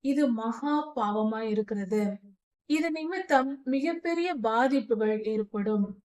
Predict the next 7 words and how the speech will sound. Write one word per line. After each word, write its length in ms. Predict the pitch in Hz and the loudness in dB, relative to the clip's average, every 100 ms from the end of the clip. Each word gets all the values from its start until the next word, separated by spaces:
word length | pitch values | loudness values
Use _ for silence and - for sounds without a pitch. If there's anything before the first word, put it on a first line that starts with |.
| _ | _
இஸ்ரவேலர்களின் 1120 | 269 262 349 339 285 277 262 262 254 254 247 | -4 -2 -2 -2 4 4 4 0 2 2 0
பாவமான 640 | 247 226 233 240 240 240 247 | 0 0 2 0 0 0 -2
செயல்கள் 580 | 247 220 214 214 262 - - _ - | -4 -4 -2 0 0 -2 -10 _ -8
யூதாவையும் 760 | 240 262 254 247 233 226 262 294 - _ _ _ _ | -2 2 4 4 2 0 -2 -6 -16 _ _ _ _
இஸ்ரவேலையும் 720 | 240 233 262 247 240 233 233 | -6 -2 0 2 2 2 2
இரண்டாக 480 | 220 220 233 240 247 | 0 0 0 0 -2
பிரித்தது. 580 | 240 262 262 269 269 | 0 0 0 2 2